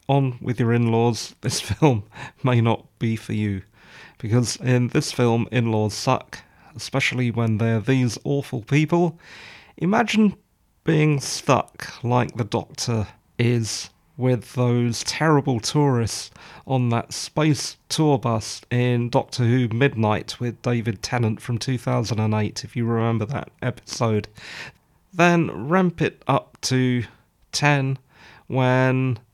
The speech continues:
the son brings British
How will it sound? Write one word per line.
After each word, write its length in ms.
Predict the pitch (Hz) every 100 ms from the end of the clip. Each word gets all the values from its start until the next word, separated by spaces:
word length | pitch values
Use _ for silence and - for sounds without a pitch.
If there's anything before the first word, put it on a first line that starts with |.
| _ -
the 360 | 113 135 135 110 - - -
son 640 | - - 170 156 139 113 - - _
brings 440 | - 165 151 147 -
British 460 | 135 139 127 -